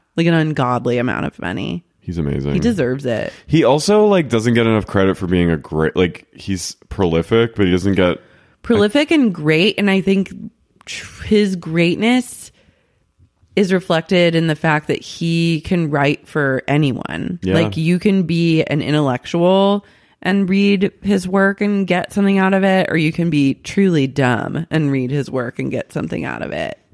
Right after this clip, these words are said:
Speaker 1: And I
Speaker 2: He's
Speaker 1: think that that's a real, that's talent.
Speaker 2: talent.
Speaker 1: Yeah.
Speaker 2: He churns good quality stuff out. His characters are amazing. He knows exactly how to, like,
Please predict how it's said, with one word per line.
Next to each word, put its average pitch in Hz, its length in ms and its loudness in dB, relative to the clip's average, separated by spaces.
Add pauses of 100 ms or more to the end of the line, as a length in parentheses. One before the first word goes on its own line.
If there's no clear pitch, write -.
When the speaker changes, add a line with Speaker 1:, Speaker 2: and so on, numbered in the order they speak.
(160)
Speaker 1:
And 110 160 4
I 110 40 2
Speaker 2:
He's 107 80 0
Speaker 1:
think 160 160 0
that 143 100 -6
that's 135 240 -2
a 151 80 -2
real, 127 420 -4 (120)
that's 156 260 -2 (300)
talent. 156 640 2
Speaker 2:
talent. 82 280 0
Speaker 1:
Yeah. 113 300 -8 (680)
Speaker 2:
He - 120 0
churns 135 760 0 (180)
good 104 400 2 (380)
quality 90 640 2
stuff 85 280 -4
out. 78 220 0
His 85 160 -6
characters 92 500 0
are 98 80 4
amazing. 87 800 2 (460)
He 101 160 -2
knows 95 340 2
exactly 87 560 0
how 101 100 2
to, 90 80 2
like, 85 440 0